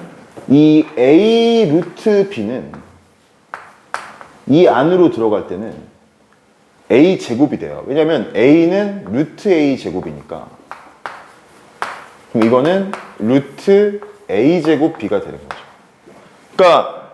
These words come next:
우리가 이제 들어갈 때랑 나올 때는 제곱으로 빼줄 수 있다. 자, 그러면은, 어, 일 번에 쉬운, 쉬운 문제지만 처음이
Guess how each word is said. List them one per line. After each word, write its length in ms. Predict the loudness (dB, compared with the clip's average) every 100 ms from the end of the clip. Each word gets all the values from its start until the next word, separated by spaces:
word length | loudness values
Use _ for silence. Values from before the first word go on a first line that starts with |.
| _
우리가 300 | -2 2 4
이제 360 | 4 0 -2 -4
들어갈 440 | 2 2 2 0
때랑 280 | 0 0 2
나올 240 | 0 0 -2
때는 360 | -8 -8 -12
제곱으로 520 | -4 0 2 2 2
빼줄 220 | 2 2 0
수 120 | -2
있다. 320 | -6 -10 -14 -16 -20 -20 -6
자, 120 | 0
그러면은, 600 | 2 2 2 0 -2 -8 -16 -20 _ _ -20 -20 _ _ -6
어, 220 | -2 0
일 220 | 4 4 4
번에 460 | 2 2 -4 -8
쉬운, 420 | -4 2 4 4 2
쉬운 340 | 2 4 4
문제지만 500 | 4 2 2 0 0
처음이 380 | 0 2 4